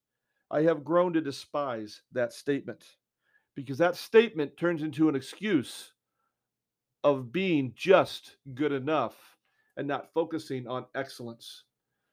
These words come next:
When we focus on excellence, it means that our purpose is perfection. Our goal is perfection. And when we strive to perfection, we strive to that point that's beyond our ability. We strive to that appointment that's beyond what we know.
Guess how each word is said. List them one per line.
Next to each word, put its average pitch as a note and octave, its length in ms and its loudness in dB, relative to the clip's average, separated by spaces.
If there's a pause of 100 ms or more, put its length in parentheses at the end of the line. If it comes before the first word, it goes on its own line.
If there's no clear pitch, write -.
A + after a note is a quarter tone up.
(240)
When D#3+ 120 0
we F3+ 100 2
focus A3+ 440 8
on F3+ 160 8
excellence, G3 480 4
it D#3 100 2
means E3+ 240 4
that D#3+ 100 2
our C#3 80 4
purpose E3+ 460 -4
is D3+ 60 -10
perfection. B2 580 -10 (460)
Our C#3+ 100 2
goal E3+ 360 4
is E3+ 100 -6
perfection. C3+ 640 -4 (220)
And F#3 120 4
when G#3 120 10
we G3 80 4
strive B3+ 440 8
to - 100 0
perfection, A#3 640 2 (160)
we A3+ 120 2
strive C#4 460 4
to D4 100 0
that B3 260 6
point C4 240 2
that's A#3+ 140 -4
beyond C4 480 4
our B3 120 10
ability. A3 460 10 (160)
We A3+ 120 2
strive C4+ 400 4
to C#4+ 80 0
that B3 180 6
appointment B3+ 480 4
that's F#3 120 -4
beyond B3+ 640 2
what B3+ 220 8
we B3 140 -2
know. A#3 520 4